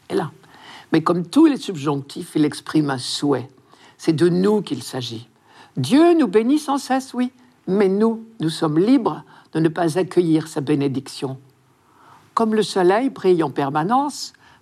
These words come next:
même quand nous recherchons l'ombre, nous sommes libres de rechercher l'ombre. De la même manière, nous sommes libres d'échapper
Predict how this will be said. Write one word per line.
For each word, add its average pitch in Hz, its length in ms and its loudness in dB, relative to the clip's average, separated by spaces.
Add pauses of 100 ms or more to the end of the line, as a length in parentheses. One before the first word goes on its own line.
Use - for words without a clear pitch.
même 175 300 0
quand 139 220 -4
nous 147 120 -2
recherchons 147 580 -2
l'ombre, 185 500 -2 (520)
nous 143 120 -2
sommes 139 320 -2
libres 262 380 4 (240)
de 208 60 0
rechercher 185 540 -4
l'ombre. 143 480 -4 (520)
De 135 60 2
la 127 120 0
même 180 220 0
manière, 160 480 0 (420)
nous 147 80 -2
sommes 139 300 -2
libres 135 400 2 (180)
d'échapper 147 720 -6